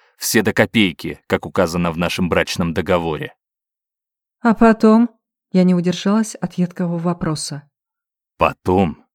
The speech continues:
Speaker 1: отвезу тебя туда, где подобрал сегодня, и мы с тобой окончательно забудем о существовании друг друга.
Speaker 2: «Идёт», самопроизвольно вырвалось у меня.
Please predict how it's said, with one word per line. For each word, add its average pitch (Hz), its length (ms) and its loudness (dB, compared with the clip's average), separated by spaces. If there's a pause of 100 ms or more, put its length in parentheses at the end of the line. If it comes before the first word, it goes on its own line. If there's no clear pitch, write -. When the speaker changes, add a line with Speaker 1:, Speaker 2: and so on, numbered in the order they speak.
(160)
Speaker 1:
отвезу 104 440 0
тебя 117 280 4
туда, 120 300 4
где 95 180 0
подобрал 98 420 4
сегодня, 87 640 -4 (400)
и 92 100 -2
мы 139 140 6
с - 80 -2
тобой 135 260 6
окончательно 127 640 2
забудем 110 460 2
о 80 40 -2
существовании 92 880 2
друг 82 260 -4
друга. 80 440 -8 (1200)
Speaker 2:
«Идёт», 196 520 0 (260)
самопроизвольно 190 920 2
вырвалось 165 560 -4
у 170 40 0
меня. 151 360 -2